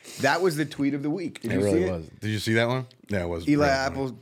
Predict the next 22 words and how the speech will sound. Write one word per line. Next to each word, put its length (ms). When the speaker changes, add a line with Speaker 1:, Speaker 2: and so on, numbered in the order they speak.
Speaker 1:
takes 240
a 40
picture 420
of 80
Stefon 480
Diggs 220
just 160
watching 420
the 80
Chiefs 360
three 260
years 180
ago 220
celebrate 460
their 120
A 160
F 80
C 120
championship. 760
It's 220
like, 180
yo. 340